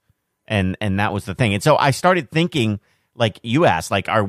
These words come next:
is this type of experience done at the park?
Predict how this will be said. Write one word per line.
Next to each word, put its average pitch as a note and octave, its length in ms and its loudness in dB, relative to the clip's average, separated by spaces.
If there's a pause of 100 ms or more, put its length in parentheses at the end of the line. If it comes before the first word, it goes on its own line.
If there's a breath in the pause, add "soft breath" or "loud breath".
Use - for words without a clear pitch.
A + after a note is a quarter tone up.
(100)
is F2+ 240 -4
this B2 220 -4
type B2+ 240 -4
of F#2+ 120 -6
experience F#2 560 -4
done E2+ 560 0 (320)
at G#2+ 160 -4
the E2+ 80 -6
park? A#2+ 420 0